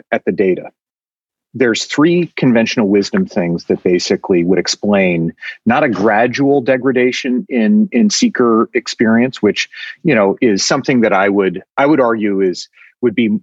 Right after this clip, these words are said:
more along the lines of what we'd expect if they just stopped wanting to play our game. That's kind of a gradual change. This was a precipitous drop. Okay, so it,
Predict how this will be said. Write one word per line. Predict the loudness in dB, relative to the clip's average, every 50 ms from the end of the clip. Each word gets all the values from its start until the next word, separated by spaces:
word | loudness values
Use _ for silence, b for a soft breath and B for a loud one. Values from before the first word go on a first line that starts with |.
| _ _
more | -4 -2 0 0 2 2 2 4 4 4 4 4 4 2
along | 2 2 2 0 0 0 0
the | -2
lines | -2 -2 -2 -2 -4 -4 -6 -10
of | -4 -2
what | 0 0 0 -2
we'd | -4 -4 -4
expect | -4 -4 -6 -4 -2 -2 -2 -2 -4 _ -4
if | -4 -4 -4 -2
they | -2 -2 -2
just | 0 0 -2 -2 -2
stopped | -6 -6 -4 -2 -2 -2 -4 -6 -6 -2
wanting | -2 0 0 0 -2
to | -4
play | -4 -2 -2 0 2
our | 0 0 -2
game. | -4 -6 -8 -8 -4 -4 -4 -4 -4 -4 _
That's | -4 -4 -2
kind | -2 -2 -2
of | -2
a | -4
gradual | -4 -2 0 0 2 2 2 2 2 2 2 2 2 2 0 0 0 2 4 4 2 2
change. | 0 0 0 0 0 0 0 -2 -4 -10 -14 -14 B B B B B B B B -2
This | -2 0 0
was | 0 0 0
a | -2
precipitous | -2 -2 -2 -2 -2 -4 -4 -2 0 -2 -2 -2 -2
drop. | -4 -4 -4 -6 -12 -20 _ _ _ _ _ _ _ _ _ _ _ -6
Okay, | -2 0 0 -2 -2 -4 -6
so | _ -2 0 0 0 0
it, | -2 -2 -2